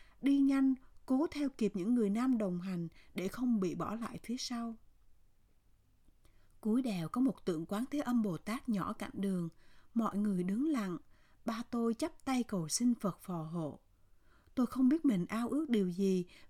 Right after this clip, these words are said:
vì mỗi bước chân là cách xa mạ và các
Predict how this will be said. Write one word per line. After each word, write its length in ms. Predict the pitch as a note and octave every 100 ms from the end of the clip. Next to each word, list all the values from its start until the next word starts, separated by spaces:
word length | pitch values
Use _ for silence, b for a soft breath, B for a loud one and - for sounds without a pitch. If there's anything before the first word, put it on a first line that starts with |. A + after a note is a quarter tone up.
| -
vì 140 | A3+
mỗi 200 | G3+ E3+
bước 280 | G#3+ D#4 -
chân 280 | C4+ C4 C4 b b -
là 180 | F#3 E3+
cách 140 | - D4
xa 340 | - - A#3+ A#3+
mạ 280 | G3 - -
và 140 | D3+ -
các 140 | A3+